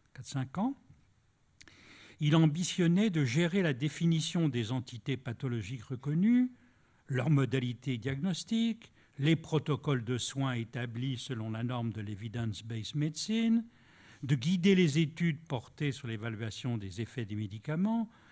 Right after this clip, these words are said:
de définir les cadres de la recherche. Et il prétendait intégrer en permanence dans un système souple toute donnée fournie par de nouvelles approches scientifiques et techniques.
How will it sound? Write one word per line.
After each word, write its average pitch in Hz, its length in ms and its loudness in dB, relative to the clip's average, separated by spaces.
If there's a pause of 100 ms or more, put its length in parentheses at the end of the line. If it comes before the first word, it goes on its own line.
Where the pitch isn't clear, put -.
(200)
de 139 80 -4
définir 180 580 4
les 143 120 2
cadres 180 400 -2
de 143 100 -2
la 131 120 -2
recherche. - 580 -12 (680)
Et 254 120 0
il 240 200 2
prétendait 196 640 0
intégrer 160 720 -2
en 185 140 -2
permanence 147 720 0
dans 139 240 0
un 131 40 0
système 160 480 -2
souple 156 480 -4 (460)
toute 247 280 4
donnée 196 380 6
fournie 175 440 0
par 165 220 -2
de 147 140 0
nouvelles 139 400 0
approches 131 360 -6
scientifiques 143 720 -6
et 147 100 -4
techniques. - 560 -6